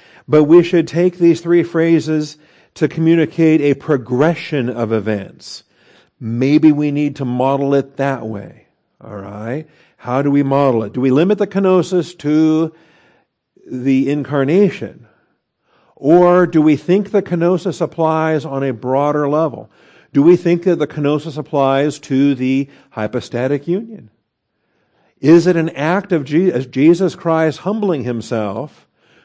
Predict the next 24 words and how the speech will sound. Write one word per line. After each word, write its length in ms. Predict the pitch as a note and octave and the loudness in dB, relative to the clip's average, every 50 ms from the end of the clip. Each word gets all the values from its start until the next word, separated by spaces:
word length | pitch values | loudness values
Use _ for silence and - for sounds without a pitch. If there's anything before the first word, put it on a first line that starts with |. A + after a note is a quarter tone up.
| _ _ | _ _
to 140 | - E3+ F3+ | 2 2 4
receive 480 | F3+ G#3 G3+ G#3 - A#3 A#3+ A#3+ G3+ | 4 2 0 0 0 0 0 0 2
that 640 | E3 E3 C#3 B2+ B2 - - _ _ _ _ C3 A2+ | 2 2 2 2 0 -4 -10 _ _ _ _ -6 -4
begotten 520 | C#3 B2+ A#2+ B2 A#2 A#2 - G#2 G#2+ G#2+ | -4 -2 0 0 0 -2 -4 -6 -8 -8
nature? 520 | G#2 G#2 G#2 G#2 - - - G2 - F2+ _ _ _ _ _ _ _ _ _ _ _ _ _ _ _ _ _ _ _ _ _ _ _ _ _ _ _ _ _ _ _ _ _ _ _ | -6 -8 -8 -10 -14 -18 -20 -20 -20 _ _ _ _ _ _ _ _ _ _ _ _ _ _ _ _ _ _ _ _ _ _ _ _ _ _ _ _ _ _ _ _ _ _ _ _
I 40 | A#2+ | -4
mean, 120 | A#2+ B2 B2 | -2 0 0
after 360 | C3 C#3+ C3+ - B2 A#2+ B2 | 0 -2 -2 -2 -2 0 0
all, 200 | D3+ E3+ E3+ D3+ | 2 2 2 2
the 80 | C3 | 0
Father 360 | C3 - B2+ C3+ F3 F#3 F3+ D3+ | 0 0 0 0 2 0 0 0
didn't 240 | D3 D3 B2+ A#2+ | 0 -2 -4 -2
get 140 | A2+ C3+ B2+ | -2 -2 -2
a 40 | A#2+ | -2
begotten 400 | G#2 A#2+ A2 B2+ B2 A#2 A2+ A#2 | -4 -4 -4 -2 -4 -4 -6 -8
nature. 300 | A#2+ A#2 B2 B2 - D3+ | -6 -6 -6 -6 -6 -8
The 60 | A#2 | -4
Holy 200 | A#2 C#3+ C#3+ B2 | -2 0 0 0
Spirit 320 | A2+ - - E3+ G3 F#3 C#3+ | -2 -2 0 0 0 0 0
didn't 200 | C#3 C3 B2+ B2 | -4 -10 -8 -6
get 140 | B2 A#2+ | -6 -6
a 40 | A#2 | -4
begotten 400 | G#2 A#2 A#2 A#2+ A#2 G#2+ A2+ A2+ | -4 -4 -4 -4 -4 -6 -8 -8
nature. 380 | A2+ A2+ A2 - - C#3 D#3 | -8 -8 -8 -8 -10 -12 -12